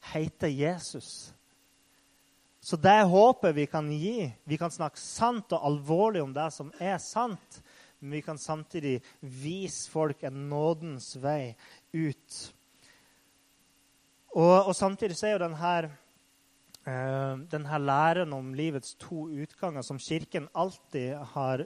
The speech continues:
undervist og stått for, eh, en helt grunnleggende, eh, plass i den kristne troen, sant?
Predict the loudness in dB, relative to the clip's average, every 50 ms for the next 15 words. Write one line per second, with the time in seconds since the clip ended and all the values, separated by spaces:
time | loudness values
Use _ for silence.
0 | -4 -4 -4 -4 -4 -4 -4 -4 -4 -6 -8 -10 -12 -12 -12 -8 -6 -4 -6 -6
1 | -6 -8 -4 -2 -2 -2 -2 -4 -8 -10 _ _ -20 -20 -20 _ _ -8 -4 -2
2 | 0 0 2 0 0 -2 -4 -6 -6 -4 -2 -2 -4 -4 -4 -4 -2 -2 -2 -2
3 | -2 -2 -2 -2 -2 -4 -6 -4 -2 -2 -2 0 -2 -2 -4 -6 -8 -10 -10 -8
4 | -8 -8 -8 -6 -4 -2 -2 -2 -2 -4 -10 -10 -10 -10 -8 -6 -6 -6 -6 -8
5 | -8 -6 -8 -8 -8 -8 -10 -12 -10 -6 -4 -4 -2 -2 -2 -4 -6 -6 -6 -6
6 | -6 -6 -6 -10 -16 -20